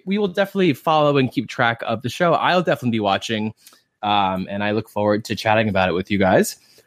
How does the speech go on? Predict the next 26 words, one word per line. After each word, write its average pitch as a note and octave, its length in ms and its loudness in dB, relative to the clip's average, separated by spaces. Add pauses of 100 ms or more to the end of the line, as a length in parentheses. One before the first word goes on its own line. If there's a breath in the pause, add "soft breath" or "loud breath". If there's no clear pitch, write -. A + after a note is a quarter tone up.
(220 soft breath)
Um, C#3 300 2
on G4 220 2
to C#4 100 2
the A3 80 2
next D3 260 0
topic. A#2 480 0
We C#3 460 2
have, B2+ 840 0 (540)
um, G#2 400 0 (100)
two C4 220 -2
seasons F#3+ 340 0
of C3+ 140 2
U D3 180 2
S D#3 140 0
Drag G#2+ 220 2
Race G2+ 200 2
that G#2 120 2
have G#2+ 240 0
completed D#3 420 -2
filming G#2 460 2
and G#2 120 2
are F#2+ 120 4
waiting G#2 240 2
to F2+ 40 -6
be F2+ 160 -4
aired. F2 300 -2